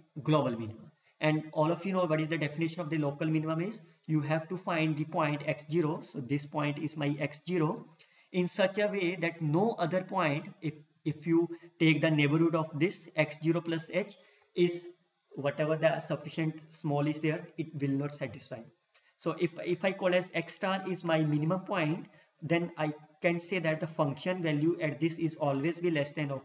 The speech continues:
those other points are there. So if this condition satisfied, then we call as the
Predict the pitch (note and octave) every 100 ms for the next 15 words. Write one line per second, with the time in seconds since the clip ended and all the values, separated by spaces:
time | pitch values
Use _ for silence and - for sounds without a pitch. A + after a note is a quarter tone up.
0 | D#3 F#3 - - _ _ _ - D#3 E3
1 | E3 D3+ B2 A2 C3 - - - _ _
2 | _ _ - - F3 D3 F#3 F#3+ G3+ F#3+
3 | G#3 - F#3+ E3 - E3 G3 E3+ D#3+ D3+
4 | D#3 C#3+ C3+ A#2 G3+